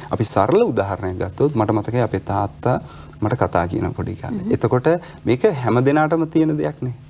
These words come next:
Speaker 1: අම්මලා තාත්තලා නැත්තම් ආච්චිලා සීලා කතා කියනවා. නමුත් ඉමේජිනේෂන් එක අපි ගන්නෙ අපිට එන එක.
Speaker 2: ඔව්.
Speaker 1: දැන් මට කිව්වොත් මෙහෙම ලස්සන මකරෙක් ඇවිල්ලා මෙහෙම දෙයක් තෑගි කරලා ගියා කියලා සුරංගනා කතාවක් විදිහට, මගේන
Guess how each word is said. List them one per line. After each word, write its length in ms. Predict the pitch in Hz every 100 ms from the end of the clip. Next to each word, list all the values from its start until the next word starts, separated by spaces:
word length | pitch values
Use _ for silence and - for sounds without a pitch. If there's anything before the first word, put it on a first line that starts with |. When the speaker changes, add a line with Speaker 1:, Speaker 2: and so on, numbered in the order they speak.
| -
Speaker 1:
අම්මලා 320 | 95 98 98
තාත්තලා 580 | 101 98 95 - 113 123
නැත්තම් 340 | 104 - 104
ආච්චිලා 300 | 95 95 107
සීලා 220 | 101 147
කතා 320 | 170 123 110 98
කියනවා. 320 | 87 92 - - - -
නමුත් 320 | 120 160 - 135
ඉමේජිනේෂන් 720 | 120 143 190 214 208 180 151
එක 100 | 131
අපි 200 | 107 113
ගන්නෙ 380 | 107 104 165 277
අපිට 260 | - 127 85
එන 160 | 78
එක. 220 | 71 - - - -
Speaker 2:
ඔව්. 100 | 226 190 - - - - - - -
Speaker 1:
දැන් 140 | 98 95
මට 500 | 92 95 98 139 139
කිව්වොත් 420 | 143 139 139 139 139 - - -
මෙහෙම 240 | 107 113 113
ලස්සන 380 | 101 - 110 107
මකරෙක් 560 | 98 - 107 104 -
ඇවිල්ලා 440 | 104 101 101 107 104
මෙහෙම 400 | 101 98 101 98
දෙයක් 300 | 101 98 -
තෑගි 320 | 104 98 113
කරලා 360 | 110 113 110 107
ගියා 260 | 104 104 101
කියලා 260 | 113 123
සුරංගනා 500 | 117 104 98 107 107
කතාවක් 420 | 107 113 117 117
විදිහට, 300 | 101 143 170 -
මගේන 560 | 104 101 120 147 165